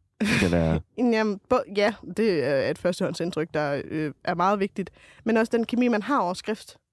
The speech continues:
Speaker 2: Ja, det var sådan, jeg ville, øh, formulere det.
Speaker 1: Ja, ja, helt sikkert.
Speaker 2: Ja, den er meget vigtig for mig.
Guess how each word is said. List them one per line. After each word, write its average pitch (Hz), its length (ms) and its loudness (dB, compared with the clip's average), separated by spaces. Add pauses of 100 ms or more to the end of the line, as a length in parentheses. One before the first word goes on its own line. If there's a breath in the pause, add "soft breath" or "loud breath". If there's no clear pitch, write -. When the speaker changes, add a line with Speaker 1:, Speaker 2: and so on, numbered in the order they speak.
(180)
Speaker 2:
Ja, 202 60 -4
det 202 100 -6
var 208 60 -2
sådan, 208 220 -2
jeg 165 100 -4
ville, 156 260 -4
øh, 160 60 -4 (260)
formulere 165 260 -2
det. 151 100 -8 (120)
Speaker 1:
Ja, 151 100 6
ja, 135 60 4
helt 120 160 2
sikkert. 85 200 4
Speaker 2:
Ja, - 80 2 (280)
den 247 120 2
er 226 40 2
meget 214 220 2
vigtig 208 200 -6
for 202 100 -2
mig. 190 120 -2